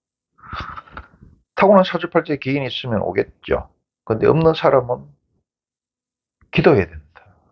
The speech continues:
있는 사람은 빨리 좀 오도록 하고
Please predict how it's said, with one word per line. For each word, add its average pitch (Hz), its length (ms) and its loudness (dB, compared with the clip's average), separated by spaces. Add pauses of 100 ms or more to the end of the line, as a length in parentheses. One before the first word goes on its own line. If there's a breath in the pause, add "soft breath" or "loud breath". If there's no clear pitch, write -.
(180)
있는 127 200 0
사람은 131 540 -2 (1400)
빨리 190 240 4
좀 120 180 -2
오도록 107 340 -2
하고 87 420 -10